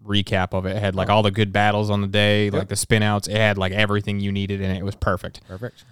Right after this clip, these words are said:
Speaker 1: Um, but it was a good race.
Speaker 2: It was.
Speaker 1: It was a great race.
Speaker 2: And I was surprised that they didn't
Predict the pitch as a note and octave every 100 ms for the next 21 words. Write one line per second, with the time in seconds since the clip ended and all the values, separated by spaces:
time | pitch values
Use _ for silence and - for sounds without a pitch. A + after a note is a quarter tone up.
0 | - F2 E2+ E2 D#2+ D#2+ - - - _
1 | _ _ - F2+ - - D3 C#4 G3 G2+
2 | D3 G#2+ - - A#2 C3+ G2 _ - A2
3 | D#3 G#2 A2 C3+ E2+ E2 - - A#2 A2+
4 | A2 - F#2+ G#2 A#2 G#2+ F#2+ - F#2+ G#2
5 | A2+ A2